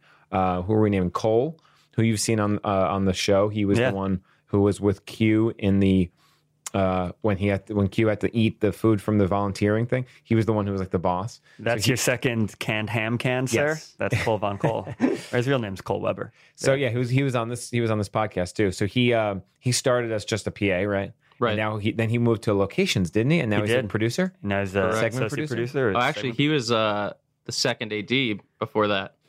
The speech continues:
Speaker 1: Whoa.
Speaker 2: Yeah.
Speaker 3: For a little bit.
Speaker 2: Cole
Speaker 1: That's
Speaker 2: was
Speaker 1: a lot.
Speaker 2: actually, uh, adopted by the show at one point. He was an orphan, and we kinda took him
Speaker 1: <laughs> Yeah.
Speaker 2: in. So he started as an orphan, then he moved over to P A.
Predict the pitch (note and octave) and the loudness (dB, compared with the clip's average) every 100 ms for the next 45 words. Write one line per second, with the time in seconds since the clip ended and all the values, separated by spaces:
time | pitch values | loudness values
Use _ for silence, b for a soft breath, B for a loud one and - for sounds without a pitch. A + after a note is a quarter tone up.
0 | _ G#2 D#3 G#2+ F#2 A#2+ G#2+ G#2 G2+ G2 | _ -2 0 0 -2 -4 -4 -4 0 -2
1 | - - - F3+ A#3 G3+ - D#3 B2+ G#2+ | -4 -10 0 2 4 4 2 2 2 0
2 | - _ - - - A#2+ G#2+ G#2 G2+ A#2 | -4 _ -20 -8 -2 0 0 -4 -2 -2
3 | A2+ G2+ G#2 G2+ G#2+ G#2 G2 G#2 G2+ G#2+ | -2 -2 -2 -2 -2 -2 -2 -2 0 -2
4 | G#2 G#2 G#2+ - G#2 G2+ G2+ G#2 G#2 A#2+ | 0 0 0 -2 -6 -6 -4 -2 2 0
5 | - G#2+ G#2+ G2+ G#2+ - A#2+ A#2+ - D3+ | 0 -2 0 0 -2 -2 -2 -2 0 2
6 | C3 A2 G2+ G2 G2 G2+ G2+ G#2 G#2 G2 | 2 -2 -2 0 0 0 -2 -2 -2 -2
7 | F#2 F#2+ F#2 F#2+ - G2 F#2+ F#2 | 0 0 0 -4 -4 -4 -2 -4